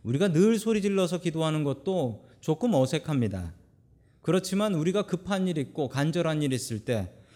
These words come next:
아니, 예수님이 동네로 들어가는데 거기다가 예수님이 들으시니까 속삭이겠다라고 하면 그건 정말 엉터리 얘기죠. 우리의 간절함이 있으면 그 간절함을 주님 앞에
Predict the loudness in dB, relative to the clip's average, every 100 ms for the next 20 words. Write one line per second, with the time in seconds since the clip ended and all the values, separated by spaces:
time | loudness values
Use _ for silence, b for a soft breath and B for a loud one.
0 | b 0 4 6 4 2 2 2 2 4
1 | 4 2 2 2 4 2 2 0 0 -4
2 | B B 2 2 4 4 4 4 2 0
3 | 0 2 0 2 0 0 -2 -6 -4 -2
4 | 0 -2 0 0 2 0 2 2 2 0
5 | -4 B B -2 0 2 4 4 6 6
6 | 4 2 2 2 2 0 -4 -10 -14 _
7 | _ _ _ _ _ _ _ _ -20 b
8 | b b 2 4 4 4 6 6 6 4
9 | 2 0 0 -2 -2 -2 0 0 0 -2
10 | -2 0 0 0 -2 -2 -2